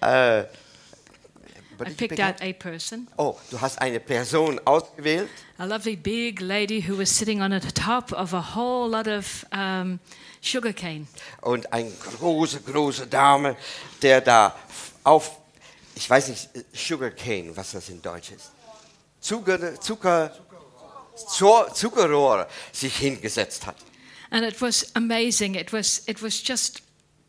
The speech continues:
Speaker 2: I mean, sugar cane everywhere, all over the place, mud, dirt, everything, and the lady's sitting on top.
Speaker 1: Zuckerrohre überall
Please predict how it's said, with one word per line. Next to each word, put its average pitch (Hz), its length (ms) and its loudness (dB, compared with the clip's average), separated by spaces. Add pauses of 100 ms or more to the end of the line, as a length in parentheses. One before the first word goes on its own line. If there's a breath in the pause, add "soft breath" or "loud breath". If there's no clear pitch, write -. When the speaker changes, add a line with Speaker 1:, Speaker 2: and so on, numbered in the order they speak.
(120)
Speaker 2:
I 226 80 0
mean, 220 440 -4 (460)
sugar 254 380 -2
cane 233 380 -4
everywhere, 233 680 -2
all 220 180 -2
over 240 300 0
the 240 80 -2
place, 220 400 -2
mud, 240 400 -4
dirt, 233 300 -2
everything, 233 360 -6 (260 loud breath)
and 214 120 -6
the 214 60 -2
lady's 196 380 -4
sitting 180 240 -6
on 170 140 -10
top. - 220 -12 (140)
Speaker 1:
Zuckerrohre 175 680 8
überall 185 680 10